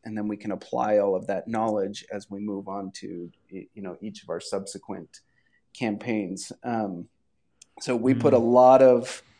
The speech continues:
Speaker 1: a lot of time and effort and focus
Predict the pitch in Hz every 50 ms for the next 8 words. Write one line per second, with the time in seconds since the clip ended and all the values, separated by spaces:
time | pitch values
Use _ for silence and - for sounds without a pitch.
0 | _ _ _ _ _ _ - 117 120 123 131 123 - - - - 135 143 143 143
1 | 139 127 117 - - 123 131 131 - 147 135 135 135 135 - - - 123 110 107
2 | - - 127 127 123 123 123 113 107 113 117 - - - - - -